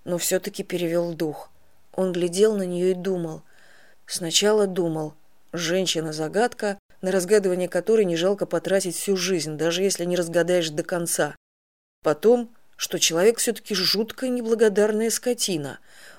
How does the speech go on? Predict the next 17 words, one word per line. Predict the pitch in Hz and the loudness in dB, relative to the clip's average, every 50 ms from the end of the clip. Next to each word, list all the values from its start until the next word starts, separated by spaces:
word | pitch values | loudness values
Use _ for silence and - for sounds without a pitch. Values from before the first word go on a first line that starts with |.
| - | -4
Вот | - 185 226 269 262 - | 2 4 4 4 4 2
случилось | - - 208 240 269 - - 349 370 349 294 240 - - | 0 2 2 4 4 6 6 6 6 6 4 2 0 0
то, | - 269 294 | 2 6 6
о | 269 208 | 6 6
чем | - - 226 254 262 | 4 2 2 2 2
мечтал, | 254 262 254 - - - 226 165 160 151 | 0 0 0 0 2 2 0 0 0 -4
как | - - 202 202 - 254 | -4 -4 -4 0 0 0
о | |
недостижимом | 247 262 240 226 247 - - - 262 247 269 311 302 294 294 277 | 0 0 0 -2 -2 -2 -2 0 0 2 2 2 2 0 0 2
счастье, | - - - 277 233 170 151 - - - 123 - - - - - - - - - | 4 4 6 6 4 2 2 -2 -6 -8 -8 -10 -14 -20 -20 -20 -20 -18 -6 0
а | - 202 | 2 2
вместо | 202 233 262 277 294 - - - | 4 4 6 6 6 4 4 0
удовлетворения | 269 262 233 269 254 269 247 - 254 277 285 320 349 330 294 226 | -2 0 2 0 0 0 2 8 10 10 10 10 8 4 4 2
в | 180 175 | 0 0
душе | 180 175 240 233 - - 302 320 | -2 -2 0 0 2 2 2 2
один | 294 220 180 175 220 254 | 2 2 0 -2 -4 -2
страх, | 254 - - - - 180 165 147 147 - - - | -2 -2 -4 -2 -2 -2 -2 -2 -4 -6 -12 -18